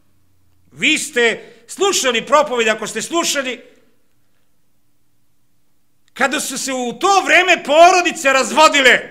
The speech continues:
mnogi ocevi su napustili svoje žene mladosti, a išli su u crkvu, a posle crkve u javne kuće. Žene su kod kuće uzdisale:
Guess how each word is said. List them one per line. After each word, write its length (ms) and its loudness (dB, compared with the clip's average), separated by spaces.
mnogi 480 2
ocevi 320 -2
su 160 -2
napustili 640 -2
svoje 340 4
žene 400 2
mladosti, 680 0
a 120 -8
išli 220 -4
su 120 -12
u 40 -14
crkvu, 560 -8
a 80 -18
posle 300 -8
crkve 540 -8
u 120 -18
javne 400 0
kuće. 340 -12
Žene 340 -2
su 160 -10
kod 160 -12
kuće 280 -6
uzdisale: 680 -2